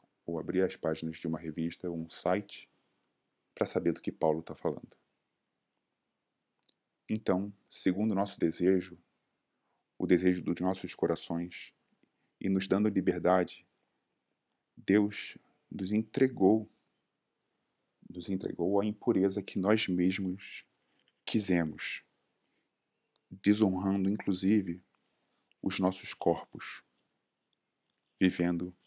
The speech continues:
mentiras, servindo a criaturas e não ao Criador. Nossas paixões, que Paulo diz aviltantes, e cita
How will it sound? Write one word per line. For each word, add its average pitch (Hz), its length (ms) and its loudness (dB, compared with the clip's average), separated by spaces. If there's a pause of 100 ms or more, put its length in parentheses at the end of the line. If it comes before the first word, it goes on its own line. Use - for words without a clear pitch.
(720)
mentiras, 90 800 0 (1600)
servindo 92 680 2
a 90 40 4
criaturas 92 640 0
e 90 40 -2
não 87 180 0
ao 90 80 -2
Criador. 85 500 0 (2000)
Nossas 87 320 -2
paixões, - 880 -2 (420)
que - 120 -10
Paulo 82 420 -6 (440)
diz 90 220 0
aviltantes, 95 800 -4 (2500)
e 92 120 0
cita - 520 0